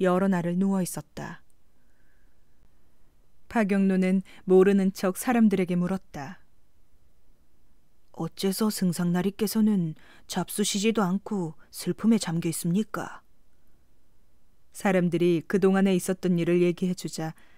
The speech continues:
박영로는 겉으로는 근심하는 척하면서 속으로 미소를 지었다.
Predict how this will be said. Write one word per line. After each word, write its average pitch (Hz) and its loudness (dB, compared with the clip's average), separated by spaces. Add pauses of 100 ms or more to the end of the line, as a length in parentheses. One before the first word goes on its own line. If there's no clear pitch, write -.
(240)
박영로는 185 2
겉으로는 220 4
근심하는 214 2
척하면서 175 -6 (320)
속으로 160 -2
미소를 180 0
지었다. - -6